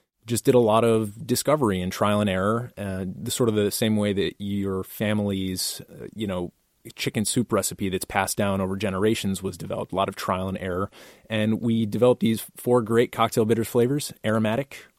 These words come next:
orange, lavender, and chocolate. And we started bringing those to, to retailers and getting feedback from those folks.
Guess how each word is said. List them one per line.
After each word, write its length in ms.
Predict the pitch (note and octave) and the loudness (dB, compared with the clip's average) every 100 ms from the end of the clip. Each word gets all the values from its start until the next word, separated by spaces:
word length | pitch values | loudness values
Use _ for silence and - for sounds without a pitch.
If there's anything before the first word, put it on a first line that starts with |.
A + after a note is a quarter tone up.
| _ | _
orange, 500 | A#2 A2+ B2 C3+ - - | 0 2 2 0 -6 -14
lavender, 520 | - G2 G#2 A2+ C3 - | -2 0 2 2 0 -2
and 120 | F#2+ | -8
chocolate. 460 | - G2+ - D3+ - | 0 0 2 -2 0
And 380 | G#2+ G#2+ G#2 - _ _ _ | 0 2 0 -2 _ _ _
we 540 | A#2+ C3 C3 C3 C3+ - _ - | -2 0 2 2 2 -2 _ -6
started 380 | - B2+ B2 | 4 4 4
bringing 300 | A2+ B2+ B2+ | 2 4 4
those 240 | A#2+ A2+ - | 4 4 2
to, 240 | - A#2 | 2 2
to 140 | - B2+ | 2 0
retailers 580 | G3 A2+ F2+ F2 F#2 | 2 2 0 -2 -4
and 400 | G#2+ G2+ G2 G2 - G#2+ A2 | -2 -2 -2 -2 -6 -16 0
getting 240 | A#2 A#2 | 2 2
feedback 480 | - A2+ A2 G#2+ - | 0 0 0 0 -2
from 360 | - G#2 G2+ - | -2 0 0 -2
those 200 | G#2+ A2 | -2 -2
folks. 460 | - A#1 - - | -4 -4 -6 -10